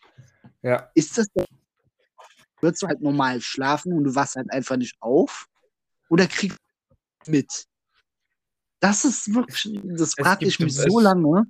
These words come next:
Speaker 1: es gibt zwei verschiedene Arten von Koma. Es gibt das normale
Speaker 2: Ja, ja.
Speaker 1: Koma und es gibt das Wachkoma.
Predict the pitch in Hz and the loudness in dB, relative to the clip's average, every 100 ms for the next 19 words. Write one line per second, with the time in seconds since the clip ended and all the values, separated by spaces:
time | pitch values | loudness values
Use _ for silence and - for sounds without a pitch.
0 | - 135 - 139 - - 147 139 147 - | -4 -16 -12 -12 -12 2 2 2 -4 -8
1 | 135 135 123 135 185 180 - 135 131 135 | -6 -2 2 2 0 -6 -6 -8 -4 -4
2 | 131 131 - 135 139 139 127 120 127 170 | -2 -6 -6 -10 -10 -8 -4 0 4 6
3 | 175 156 156 156 - - - - 175 - | 4 2 -2 -6 -10 -12 -14 -8 -8 -6
4 | - 131 120 123 | -4 -2 -2 -10